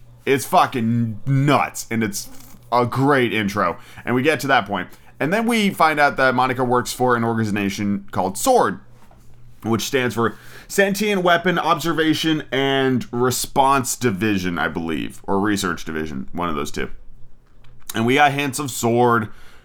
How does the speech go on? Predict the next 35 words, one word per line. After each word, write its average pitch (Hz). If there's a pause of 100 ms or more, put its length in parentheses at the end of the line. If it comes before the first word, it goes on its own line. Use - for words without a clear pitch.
(140)
this 123
entire 135
time. 113
End 101
of 104
episode 95
one, 156
we 147
saw 143
the 127
logo, 131
the, 98
the 95
helicopter, 143
which 120
turns 123
out 120
to 120
be 117
an 98
imaging 131
drone. 131 (420)
Um, 104 (260)
'cause 127
when 131
it, 123
when 131
something 139
passes 135
through 135
the 104
barrier 147
between 123
reality 127
and 117